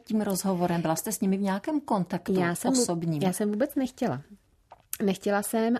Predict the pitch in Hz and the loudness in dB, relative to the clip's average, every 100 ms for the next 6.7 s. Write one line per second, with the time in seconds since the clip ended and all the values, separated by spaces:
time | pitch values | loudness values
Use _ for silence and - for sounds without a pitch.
0 | - 196 190 185 185 180 180 185 - 180 | -2 -4 -4 -2 -2 -2 -2 -4 -6 -8
1 | 170 160 156 160 180 - 202 214 - 208 | -8 -6 -6 -8 -8 -4 -2 -2 -4 -6
2 | 208 - 220 - 190 - 208 214 202 180 | -6 -4 -4 -4 -8 -6 -4 -2 -2 -2
3 | 185 190 196 202 190 - 190 196 190 196 | -2 -2 -2 -4 -8 -6 -4 -4 -2 -2
4 | 190 185 185 185 190 190 190 175 170 165 | -2 -2 -2 -2 -4 -4 -6 -4 -4 -2
5 | 185 202 185 190 196 - 180 - 175 175 | -2 -2 -4 -4 -4 -6 -8 -4 -2 -4
6 | - - 185 196 165 - - | -10 -14 -4 -2 -2 -6 -16